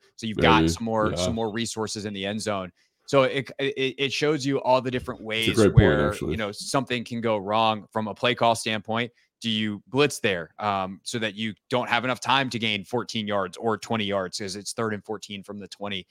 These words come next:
Speaker 1: uh, and you speed things up? Do you call, uh, actually a softer coverage se-, shell and drop everybody out and be like, "You are not scoring a touchdown here. In fact, you're not getting a first down here,"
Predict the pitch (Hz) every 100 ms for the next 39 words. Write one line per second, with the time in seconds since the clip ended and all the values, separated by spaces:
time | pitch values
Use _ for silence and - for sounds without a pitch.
0 | _ _ _ 110 110 110 113 - 120 113
1 | 117 110 123 110 - - 110 113 - 117
2 | 117 110 107 113 - 113 - 123 117 151
3 | 156 - 127 120 104 104 - 104 98 -
4 | 113 98 92 104 117 110 113 117 110 104
5 | 101 113 104 98 104 104 _ _ _ -
6 | 131 131 139 123 120 123 - - 120 113
7 | 101 120 110 - 98 95 104 101 92 110
8 | 117 110 - 104 113 110 113 101 - 110
9 | - 101 104 104 - 95 82